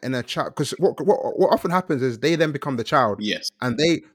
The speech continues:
Speaker 1: you've, you've made them see the error in their ways, and they're like, "Oh, oh, like, I'm, I'm sorry," like,
Speaker 2: Yeah.
Speaker 1: you know what I mean? Then now they're apologetic. Or do they also respond as an adult and actually take, um, appreciation for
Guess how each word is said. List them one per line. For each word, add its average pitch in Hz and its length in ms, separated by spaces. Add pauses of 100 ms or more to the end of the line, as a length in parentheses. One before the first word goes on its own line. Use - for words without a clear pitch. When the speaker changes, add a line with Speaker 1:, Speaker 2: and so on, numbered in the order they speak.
(180)
Speaker 1:
you've, 165 260
you've 175 200
made 180 240
them 160 80
see 160 100
the 135 100
error 156 160
in 139 100
their 156 180
ways, 123 220
and 127 100
they're 143 80
like, 135 160
"Oh, 196 300
oh, 190 100
like, 185 120
I'm, 196 240
I'm 180 120
sorry," 185 400
like, 175 160
Speaker 2:
Yeah. 95 180 (200)
Speaker 1:
you 139 80
know 175 60
what 156 60
I 170 40
mean? 165 200
Then 143 140
now 165 160
they're 165 200
apologetic. 151 680 (420)
Or 170 320 (520)
do 175 120
they 185 240 (100)
also 170 300
respond 151 600
as 131 120
an 123 140 (120)
adult 123 480 (260)
and 135 160
actually 120 320
take, - 460 (380)
um, 127 380 (600)
appreciation 160 880
for 127 260